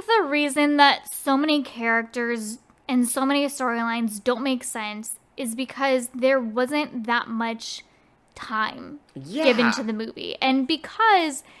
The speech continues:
Speaker 1: they were literally trying to stuff two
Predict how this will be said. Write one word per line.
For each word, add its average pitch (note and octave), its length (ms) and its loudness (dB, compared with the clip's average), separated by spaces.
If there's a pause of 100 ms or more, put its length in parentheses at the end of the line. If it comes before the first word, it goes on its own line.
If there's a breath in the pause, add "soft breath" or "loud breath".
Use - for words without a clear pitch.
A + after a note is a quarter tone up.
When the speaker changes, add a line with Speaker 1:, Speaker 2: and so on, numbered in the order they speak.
(540 soft breath)
Speaker 1:
they D4 200 4
were G4 180 4
literally F#4+ 600 4
trying E4+ 340 -2
to C#4+ 60 0
stuff E4 500 0 (220)
two F4+ 580 6